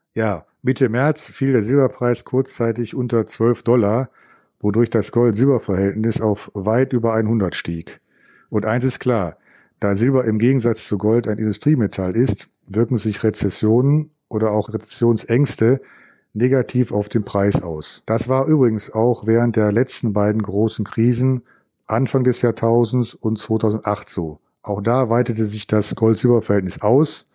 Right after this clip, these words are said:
allerdings mit über eins zu achtzig nicht so deutlich, wie es augenblicklich der Fall ist.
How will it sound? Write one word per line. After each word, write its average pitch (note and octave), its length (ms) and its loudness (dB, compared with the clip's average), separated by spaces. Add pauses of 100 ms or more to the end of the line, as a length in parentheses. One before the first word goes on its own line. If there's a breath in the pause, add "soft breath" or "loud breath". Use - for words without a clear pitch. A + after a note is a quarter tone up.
(140)
allerdings B2+ 600 0
mit G#2 200 -4
über A#2+ 300 2
eins A#2 480 -4
zu - 220 -6
achtzig - 580 -4 (240 soft breath)
nicht B2+ 240 -4
so B2+ 160 4
deutlich, A2+ 500 2
wie A#2 80 2
es A2+ 140 -2
augenblicklich G#2+ 500 -2
der E2 140 -8
Fall D#2 260 -12
ist. - 240 -16